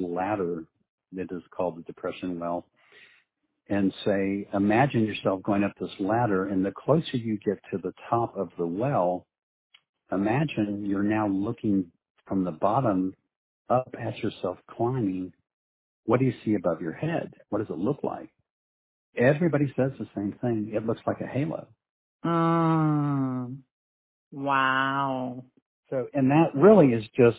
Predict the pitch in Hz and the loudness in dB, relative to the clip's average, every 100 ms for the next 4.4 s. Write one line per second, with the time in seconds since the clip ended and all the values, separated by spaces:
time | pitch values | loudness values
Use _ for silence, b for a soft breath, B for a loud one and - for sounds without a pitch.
0 | - - 131 120 117 113 107 98 113 117 | -4 6 8 8 6 6 4 6 6 8
1 | 107 107 98 95 101 - 92 110 113 107 | 6 2 0 -2 -4 -8 0 6 6 6
2 | 110 98 95 92 - - 147 127 - - | 2 2 0 -2 -10 0 2 2 -2 -16
3 | - _ _ _ _ _ _ _ 120 - | -16 _ _ _ _ _ _ _ -2 6
4 | 135 - 117 110 | 6 8 6 6